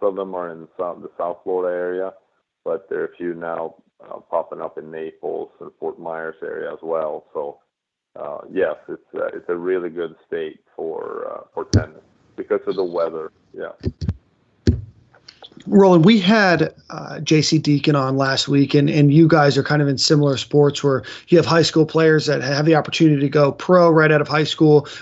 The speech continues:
Speaker 2: uh, or to go to college. H-, how hard is it to, to recruit, or what kind of conversations do you have, you know, with kind of some of your, your top tennis players in the country about the opportunity to either go professional or come play college?
Speaker 1: Yeah, I think it's actually very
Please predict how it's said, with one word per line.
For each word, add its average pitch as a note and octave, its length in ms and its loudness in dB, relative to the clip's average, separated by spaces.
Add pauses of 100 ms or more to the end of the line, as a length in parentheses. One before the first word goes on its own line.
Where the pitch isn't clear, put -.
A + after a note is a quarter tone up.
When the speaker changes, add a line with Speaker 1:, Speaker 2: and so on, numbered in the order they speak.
Speaker 2:
uh, D3 140 4
or D3 220 6
to D3 100 -2
go C#3+ 140 0
to C3+ 80 0
college. D3 500 0
H-, D3 80 -10
how G3 480 0
hard F#3+ 380 4
is E3 160 0
it F3 160 -2
to, E3 160 -4
to D3+ 120 -6
recruit, E3 460 2
or E3+ 60 2
what E3 120 0
kind F3+ 140 2
of E3 60 -2
conversations D3+ 680 0
do D3+ 120 -2
you D3 160 4
have, D3 420 2 (340)
you E3 100 4
know, C#3+ 120 4
with C3+ 160 -2
kind D3+ 160 2
of C#3+ 140 2
some D#3+ 120 0
of D3 40 4
your, C3 160 0
your D3 160 0
top D3 340 0
tennis D3 280 0
players C#3+ 340 0
in C#3 40 -2
the C3+ 60 -4
country C#3 320 -2
about C#3 140 2
the D3 100 4
opportunity C3+ 440 0
to C#3+ 60 -2
either C#3 180 2
go C3+ 360 2 (220)
professional D3 560 2
or C3+ 180 2
come C3+ 160 -2
play C3+ 180 -4
college? C3+ 480 -2 (1600)
Speaker 1:
Yeah, B2+ 160 0
I B2+ 160 2
think D#3 180 -10
it's C3+ 160 -8
actually A2+ 280 -4
very G2+ 260 -2